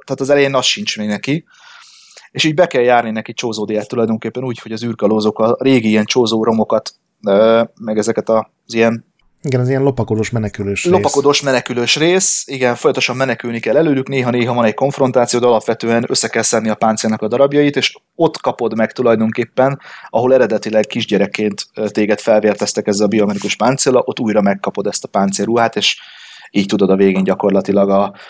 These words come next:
Speaker 1: az egészet megtenni, vagy, vagy, ö, legyőzni őket, és, és, és sikeresen elmenekülni. Igen, ez egy jó sikerült rész volt.
Speaker 2: Igen, így, ugye ez az első résznek a remake-je így sztori szempontjából, úgyhogy én,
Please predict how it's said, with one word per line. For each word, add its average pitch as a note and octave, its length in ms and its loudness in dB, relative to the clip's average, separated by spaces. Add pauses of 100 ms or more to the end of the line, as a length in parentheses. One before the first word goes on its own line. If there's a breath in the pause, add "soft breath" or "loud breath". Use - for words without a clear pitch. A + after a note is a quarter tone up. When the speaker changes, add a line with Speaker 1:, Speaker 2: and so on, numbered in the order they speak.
(120)
Speaker 1:
az A2+ 140 -2
egészet G#2+ 480 0
megtenni, C#3+ 600 0 (380)
vagy, A2+ 160 2
vagy, G#2+ 160 4
ö, G#2+ 420 2
legyőzni A2+ 460 2
őket, G#2 260 -2
és, - 260 0
és, - 280 -2
és - 260 -2
sikeresen G#2 420 0
elmenekülni. G2 640 -2 (480 soft breath)
Igen, A2+ 340 -2 (100)
ez C#4 180 0
egy A3+ 80 2
jó A#2 220 2
sikerült A#2 420 0
rész A2 200 2
volt. A2+ 280 -2 (560 soft breath)
Speaker 2:
Igen, C#3 260 -2
így, D3+ 220 -4
ugye D#3 140 0
ez D#3 100 0
az E3 80 -4
első D3 240 -2
résznek B2 320 0
a A#2 60 -4
remake-je A#2+ 460 -4
így A#2 440 -6
sztori A#2+ 320 -2
szempontjából, B2+ 640 -2
úgyhogy B2+ 220 0
én, C3 200 -4